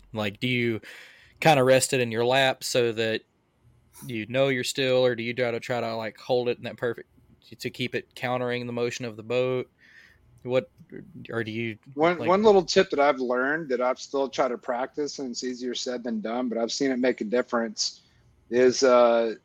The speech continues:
Speaker 2: if, you know, if you're dropping all day, whether it's with a drop shot or a Damiki rig or whatever, if you're doing vertical fishing and it's, like, up, down, up, down,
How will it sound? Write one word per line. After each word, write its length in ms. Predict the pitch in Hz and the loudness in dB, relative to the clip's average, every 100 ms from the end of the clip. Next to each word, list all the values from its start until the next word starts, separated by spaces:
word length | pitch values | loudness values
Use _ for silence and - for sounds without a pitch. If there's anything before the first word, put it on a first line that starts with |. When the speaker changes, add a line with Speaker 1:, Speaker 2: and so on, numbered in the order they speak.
| _ - | _ -6
Speaker 2:
if, 160 | 131 | -6
you 200 | 135 151 | -4 -2
know, 120 | 151 | 2
if 100 | 131 | 4
you're 120 | 170 170 | 4 8
dropping 420 | 143 143 - 156 | 10 10 8 2
all 140 | 135 | 2
day, 480 | 131 131 139 135 135 | 4 4 4 4 2
whether 320 | 123 127 127 | 2 0 0
it's 160 | 123 - | -2 -4
with 120 | 117 | -6
a 40 | |
drop 320 | 107 131 127 127 | -2 0 0 0
shot 340 | 143 127 123 | 0 2 2
or 120 | 120 | 0
a 40 | 107 | -2
Damiki 480 | 117 127 123 127 | -2 -4 -4 -2
rig 260 | 127 127 123 | 2 2 2
or 100 | 120 | 2
whatever, 340 | 120 123 123 | 2 2 2
if 160 | 123 120 | 0 0
you're 80 | 143 | 4
doing 200 | 180 160 | 6 6
vertical 360 | 131 139 139 | 4 4 2
fishing 340 | 117 135 131 147 | 0 0 0 -2
and 120 | 135 | -2
it's, 260 | 123 110 131 | -2 -2 0
like, 260 | 120 110 _ _ | 0 -2 _ _
up, 200 | 123 135 | 0 0
down, 280 | 143 135 135 | 0 0 0
up, 160 | 127 120 | -2 -2
down, 340 | 131 135 135 | 0 0 0